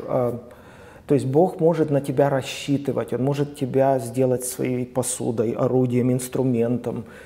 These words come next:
Совершенно другой мир открывается, совершенно другой смысл открывается.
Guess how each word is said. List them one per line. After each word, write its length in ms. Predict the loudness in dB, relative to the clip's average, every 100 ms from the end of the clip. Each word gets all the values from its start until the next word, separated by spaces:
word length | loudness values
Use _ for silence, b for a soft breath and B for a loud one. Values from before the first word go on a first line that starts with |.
| B
Совершенно 720 | -2 0 0 0 4 6 6
другой 500 | 4 2 0 4 4
мир 360 | 4 4 4 2
открывается, 600 | 0 -4 -6 -4 -8 -10
совершенно 480 | -8 -8 -4 -2 0
другой 280 | 0 0 -2
смысл 460 | -2 -2 -2 -4
открывается. 680 | -12 -12 -10 -10 -12 -16 -20